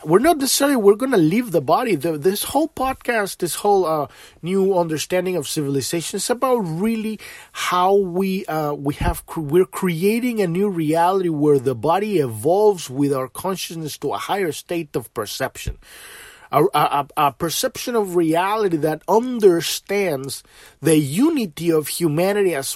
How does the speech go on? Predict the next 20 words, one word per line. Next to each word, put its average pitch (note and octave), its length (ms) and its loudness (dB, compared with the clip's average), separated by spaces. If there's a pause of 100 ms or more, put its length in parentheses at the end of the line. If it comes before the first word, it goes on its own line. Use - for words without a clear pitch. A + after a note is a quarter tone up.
one E3 240 -6
whole F3 560 0
organism C#3+ 720 0
that B2 140 -6
is B2 120 -8
so A3+ 440 4
advanced F#3+ 800 -2 (560)
that D#3+ 160 2
it C#3+ 120 -2
simultaneously A3 1400 0
exists F#3 500 -2
on E3 220 -6
infinite G3+ 800 -2
individuals D3+ 1400 -2 (460)
that C3+ 160 0
are C#3+ 100 2
completely B3+ 760 2
unique, G#3 680 -6 (400)
unique A3+ 460 0
frequency, G#3+ 720 0